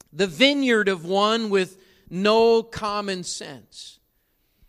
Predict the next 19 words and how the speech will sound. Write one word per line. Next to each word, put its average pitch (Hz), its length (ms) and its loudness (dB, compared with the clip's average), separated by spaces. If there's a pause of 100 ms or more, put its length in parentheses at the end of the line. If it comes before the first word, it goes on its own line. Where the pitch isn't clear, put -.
(320)
And 196 120 -6
I 226 100 0
saw 330 420 6
that 240 160 2
it 254 120 -2
was 214 240 -4
overgrown 240 840 2
with 220 260 -2
nettles. 208 640 -8
It 196 160 -4
was 185 240 -4 (360)
covered 247 500 0
with 190 340 -2
weeds. 196 580 -8
Its - 300 -8
walls 196 840 -2 (420)
were 202 160 -2
broken 139 720 -4
down. 123 460 -12